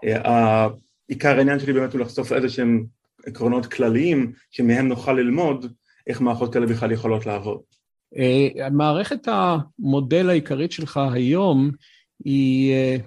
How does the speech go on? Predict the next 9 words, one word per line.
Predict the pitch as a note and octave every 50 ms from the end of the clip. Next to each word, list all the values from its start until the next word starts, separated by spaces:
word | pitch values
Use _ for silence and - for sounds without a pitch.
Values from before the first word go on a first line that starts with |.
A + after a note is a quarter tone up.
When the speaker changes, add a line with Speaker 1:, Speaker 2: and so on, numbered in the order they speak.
| _ _ _ _ _ _ -
Speaker 2:
מערכת | B2+ B2+ B2+ B2+ B2+ C#3+ F3+ - G3+ F3+ -
של, | - F#3 E3 D3+ D3+ D#3 D#3
אה, | D3+ C#3+ C3 - _ _ _ _ _ _ _ _ _ _ -
בעלי | B2 C3 C#3 D3 D3+ D#3
חיים, | C#3+ - D#3+ E3 E3 E3 B2+ F#2 F#2 G2 _ _ _ _ _ _ _ _ _ _ _ _ -
לא | D#3 D#3+
של | D#3 - D#3 D3 C#3 C3+ A#2+ G#2+ _ _ _ _ _ _ -
בני | B2+ B2+ B2+
אדם. | A#2+ A2 A#2 A2 G2 D#2+